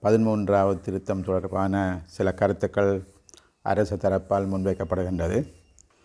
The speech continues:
ஆனால், பதிமூன்றாவது திருத்தம் என்பதை இல்லாமல் செய்ய வேணும் என்பதில் உறுதியாக இருக்கக்கூடிய ஜே வி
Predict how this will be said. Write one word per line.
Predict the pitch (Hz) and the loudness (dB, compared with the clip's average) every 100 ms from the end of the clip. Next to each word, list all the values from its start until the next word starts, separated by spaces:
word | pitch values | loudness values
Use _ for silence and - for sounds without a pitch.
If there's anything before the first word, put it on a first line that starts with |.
| - _ _ | -20 _ _
ஆனால், | - 113 120 120 | -2 2 4 4
பதிமூன்றாவது | - 113 120 123 120 120 120 120 120 120 117 | 4 2 4 0 4 6 6 6 4 2 2
திருத்தம் | 107 110 - 117 | 0 0 0 0
என்பதை | 113 107 110 117 123 - - | 0 4 4 6 4 2 -6
இல்லாமல் | - 110 117 117 113 98 | -6 2 4 4 0 0
செய்ய | 110 107 104 | 2 2 2
வேணும் | 104 104 | 0 -2
என்பதில் | 101 101 104 110 110 - | -4 0 2 2 0 -4
உறுதியாக | 110 107 107 107 104 98 107 107 | -2 0 2 4 2 2 2 2
இருக்கக்கூடிய | 104 101 - 104 - 101 98 101 110 117 117 - _ _ _ _ | 0 -6 -2 -4 -4 -4 -2 2 4 4 2 -16 _ _ _ _
ஜே | 95 110 113 | 2 4 6
வி | 110 | 4